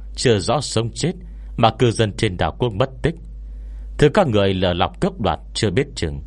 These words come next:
lại là một quả cầu lửa lớn. Một quả cầu lửa có thể thiêu chết tất cả các ngươi." Mặc dù Ngô Miễn đang dội nước lạnh, nhưng bản thân y lại là người tiên phong đi đầu. Đi theo bóng dáng nam nhân tóc bạc,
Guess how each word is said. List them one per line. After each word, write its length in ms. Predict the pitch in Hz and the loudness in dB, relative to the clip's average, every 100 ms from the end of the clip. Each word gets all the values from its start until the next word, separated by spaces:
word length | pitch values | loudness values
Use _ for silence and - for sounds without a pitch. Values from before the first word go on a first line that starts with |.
| - - - | -12 -10 0
lại 140 | 117 | 2
là 140 | 113 110 | 4 4
một 200 | 107 107 | 2 0
quả 180 | - 87 - | 2 0 2
cầu 160 | 107 90 | 0 2
lửa 220 | 87 71 | 0 0
lớn. 360 | 73 82 131 185 - - - | -2 -2 -4 -8 -12 -12 -2
Một 200 | 131 135 - | 4 4 4
quả 160 | 113 - | 2 2
cầu 180 | 113 90 | 0 0
lửa 260 | 82 67 - - - | -2 -4 -6 -12 -2
có 100 | 135 | 2
thể 180 | 123 101 - | 2 0 2
thiêu 180 | 113 98 | 0 0
chết 220 | - 151 - - | -2 -4 -4 0
tất 120 | 180 - | 0 2
cả 180 | 101 71 - | 0 0 0
các 200 | 113 - | -2 0
ngươi." 240 | 90 92 - - - - - - - - - - | -2 -2 -6 -12 -14 -12 -12 -12 -12 -12 -10 2
Mặc 140 | 123 | 4
dù 180 | 117 123 | 6 4
Ngô 200 | 110 135 | 4 2
Miễn 340 | 123 110 143 - | 2 0 0 -4
đang 200 | 113 107 | 2 2
dội 180 | 98 92 | 2 2
nước 200 | 101 175 | 2 0
lạnh, 220 | 87 73 - - - | 0 -2 -6 -10 -2
nhưng 280 | 90 104 | 0 2
bản 160 | 92 78 - | 2 0 0
thân 180 | 98 - | -2 -2
y 200 | 92 92 - - - - | -4 -4 -8 -14 -12 0
lại 140 | 120 | 4
là 140 | 117 110 | 4 4
người 280 | 101 98 95 - | 2 2 2 2
tiên 140 | 147 | 2
phong 260 | 127 135 117 | 2 0 0
đi 140 | 113 | 0
đầu. 360 | - 76 65 - - - - - - - | 0 -4 -4 -10 -12 -12 -12 -12 -4 4
Đi 140 | 113 | 4
theo 180 | - 107 | 6 4
bóng 220 | 95 110 | 4 2
dáng 220 | 95 123 | 0 2
nam 200 | 98 95 | 2 2
nhân 140 | 95 87 | 0 -2
tóc 120 | - 165 | -4 -2
bạc, 200 | 90 69 | -2 -4